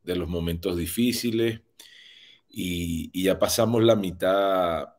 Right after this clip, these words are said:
del torneo, ¿no? Justo, eh, eh, como son número impar, nos quedan siete fechas, hemos jugado ocho,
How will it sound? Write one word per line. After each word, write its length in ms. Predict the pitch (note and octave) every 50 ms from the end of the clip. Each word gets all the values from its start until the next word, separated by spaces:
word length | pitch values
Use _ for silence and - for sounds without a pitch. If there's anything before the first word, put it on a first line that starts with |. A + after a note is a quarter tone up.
| _ _ _ _ _ _ _ _ _
del 280 | _ F2+ G2+ G#2 G2 F2
torneo, 520 | - F#2+ F2 F2+ G2 A2+ A2+ G#2 F2+ E2
¿no? 160 | D#2+ E2+ E2+ E2
Justo, 640 | D#2+ F#2 G#2+ A#2 A2+ - - A#2 A2+ A2 G#2 F#2 E2 - - _ _ _
eh, 240 | - - C#2+ - -
eh, 360 | D#2 D#2 D2+ D2 C#2+ C#2+ C#2+ -
como 200 | D#2+ D#2+ E2+ F2
son 200 | E2+ G2 G2 G#2
número 300 | G#2+ G#2+ A2 A#2+ A2+ G#2+
impar, 580 | G2+ F#2+ F2 - G#2+ A#2 A#2+ B2 C#3+ - - - _ _ - - - - - - - - - _ _
nos 160 | - F#2 F2+
quedan 240 | - G#2+ G2+ G#2 G2
siete 340 | F2+ - A2 G#2 - - F#2+
fechas, 400 | E2+ - A#2+ A#2+ A#2 - A2 F#2
hemos 140 | F#2+ G2+ F#2
jugado 340 | F2 E2+ E2+ F2 F2+ F#2
ocho, 480 | G#2 A2+ A#2+ A#2 - - C3+ B2+ B2 -